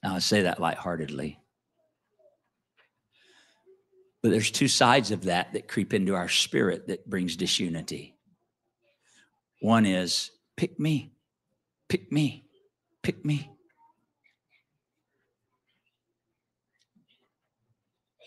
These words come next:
Who chooses? God chooses. God chooses.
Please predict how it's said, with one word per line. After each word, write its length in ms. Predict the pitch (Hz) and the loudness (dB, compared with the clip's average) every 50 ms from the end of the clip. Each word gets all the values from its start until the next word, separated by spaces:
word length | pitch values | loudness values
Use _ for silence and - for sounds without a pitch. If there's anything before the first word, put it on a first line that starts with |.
| - - _ - | -20 -12 _ 2
Who 120 | 214 214 | 2 4
chooses? 580 | 214 - 214 202 165 117 110 98 - - - - _ _ _ _ _ _ _ _ _ _ _ _ _ _ _ - - - _ 381 - - _ _ _ _ _ _ _ _ _ _ _ _ _ _ _ _ _ _ _ _ _ - | 4 6 4 4 4 2 0 -4 -6 -10 -14 -16 _ _ _ _ _ _ _ _ _ _ _ _ _ _ _ -20 -20 -20 _ -20 -20 -20 _ _ _ _ _ _ _ _ _ _ _ _ _ _ _ _ _ _ _ _ _ 2
God 320 | - 110 101 92 90 85 76 | 6 8 8 8 8 6 4
chooses. 600 | - - 78 69 64 - - - - - - - _ _ _ _ _ _ _ _ _ _ _ _ _ _ _ _ _ _ _ _ - - _ _ _ _ _ _ _ _ _ _ _ _ _ _ _ _ _ _ _ _ _ _ _ _ _ _ _ _ _ _ _ _ _ _ _ _ _ _ _ _ _ _ _ _ _ _ _ _ _ _ _ _ _ _ _ _ _ _ _ _ _ _ _ - | 2 2 2 0 -2 -4 -6 -6 -8 -8 -10 -14 _ _ _ _ _ _ _ _ _ _ _ _ _ _ _ _ _ _ _ _ -20 -20 _ _ _ _ _ _ _ _ _ _ _ _ _ _ _ _ _ _ _ _ _ _ _ _ _ _ _ _ _ _ _ _ _ _ _ _ _ _ _ _ _ _ _ _ _ _ _ _ _ _ _ _ _ _ _ _ _ _ _ _ _ _ _ 0
God 260 | 117 131 127 113 - | 2 4 4 4 2
chooses. 600 | - - 87 78 - - - - - - - | 2 0 0 -2 -6 -8 -6 -6 -6 -6 -8